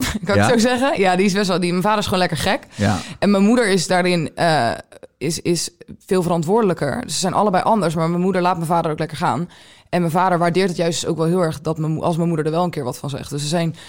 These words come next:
Speaker 1: ze laten elkaar los, maar ze vullen elkaar ook aan daarin.
Speaker 2: Ja.
Speaker 1: Ehm, ik denk dat dat, eh, dat dat het ge-, recept van mijn ouders is, denk ik.
Speaker 2: Ja, en dan, ja, dus dat, ja, dan zorgen ze toch voor de balans.
Speaker 1: Ja,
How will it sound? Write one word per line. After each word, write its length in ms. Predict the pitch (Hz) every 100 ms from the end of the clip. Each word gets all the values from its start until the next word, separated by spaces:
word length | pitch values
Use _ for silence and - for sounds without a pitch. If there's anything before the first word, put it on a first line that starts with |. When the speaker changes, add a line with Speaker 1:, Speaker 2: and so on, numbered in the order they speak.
| - -
Speaker 1:
ze 120 | -
laten 200 | 180 190 190
elkaar 320 | 202 190 135 180
los, 300 | 185 202 208
maar 120 | 196
ze 80 | 175
vullen 160 | 208
elkaar 340 | 202 196 175 98
ook 180 | 160
aan 240 | - 170 151
daarin. 380 | 143 110 104 - _ -
Speaker 2:
Ja. 280 | 113 107 95 -
Speaker 1:
Ehm, 500 | 165 170 170 170 170
ik 220 | - 165
denk 180 | - 175
dat 180 | 180 175
dat, 280 | 190 180 -
eh, 300 | - 165 156 147 147 - - - -
dat 280 | - 175 170
dat 320 | 170 165 - -
het 220 | 120 -
ge-, 240 | - -
recept 280 | 151 151 165
van 100 | -
mijn 120 | 147
ouders 180 | 151 185 165
is, 240 | - - _ _
denk 220 | - 151
ik. 220 | - - - _ _ _
Speaker 2:
Ja, 220 | 147 160
en 60 |
dan, 220 | 160 156 - -
ja, 320 | 127 120 98
dus 160 | 113 127
dat, 160 | 127
ja, 200 | 120 143
dan 120 | 113 113
zorgen 220 | 170 139
ze 60 |
toch 140 | - 165
voor 100 | 160
de 60 |
balans. 500 | 131 131 135 101 - -
Speaker 1:
Ja, 280 | 247 -